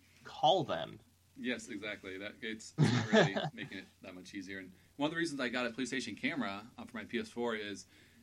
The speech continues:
Speaker 2: if someone sends me a party invite, I can push two buttons, and within five seconds, I'm in their party. I don't have to plug anything. I can just instantly start talking to them. Like, the PlayStation camera just picks it up in my living room. And it's super easy. It's in,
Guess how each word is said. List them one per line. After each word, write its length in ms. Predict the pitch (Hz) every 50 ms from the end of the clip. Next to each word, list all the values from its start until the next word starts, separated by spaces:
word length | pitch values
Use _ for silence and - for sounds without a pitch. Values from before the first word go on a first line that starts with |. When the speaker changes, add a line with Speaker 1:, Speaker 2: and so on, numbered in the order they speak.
| - -
Speaker 2:
if 140 | 117 110
someone 220 | 113 - 151 143 123
sends 240 | - 143 131 120 120
me 140 | 127 120
a 40 | 110
party 300 | 110 110 135 156 147 123
invite, 340 | 107 101 98 98 95 95 - - _ _ _ -
I 80 | 123 131
can 140 | - 135 117
push 220 | 127 113 113 -
two 180 | - - 175 175
buttons, 560 | 151 160 147 131 123 113 104 101 110 - -
and 100 | 127 117
within 220 | 110 113 120 113
five 240 | 110 120 131 131 120
seconds, 540 | - - 139 120 110 110 101 98 98 - - -
I'm 160 | - - 117 120
in 80 | 123
their 100 | 120 113
party. 400 | 110 - 120 113 107 101 101 98 - - - - - - - -
I 60 | 110
don't 100 | 120 131
have 100 | 131 127
to 80 | - 110
plug 180 | 117 123 127
anything. 320 | 131 131 127 123 123 120 117
I 120 | 113 113
can 100 | 110 113
just 180 | 110 107 - -
instantly 280 | 123 110 - 123 117
start 180 | 110 113 110 107
talking 300 | - 104 98 98 - 110
to 80 | 104 101
them. 320 | 101 101 98 98 98 98 98
Like, 160 | 92 98 101
the 80 | -
PlayStation 400 | - - 107 101 - - 98 95
camera 220 | 90 107 104 101 98
just 180 | 92 92 -
picks 220 | - - 127 - -
it 60 | 110
up 80 | 98 92
in 60 | 98
my 100 | 95 92
living 240 | 92 101 101 95 92
room. 220 | 92 90 87 85 - - - - - - - - - -
And 480 | - 117 110 110 110 107 104 104 98 - - - - _ _ _ _ - -
it's 200 | - 113 110 -
super 240 | - - 123 113 127
easy. 360 | 143 165 170 147 156 147 143
It's 180 | 117 110 110 -
in, 160 | 110 98 98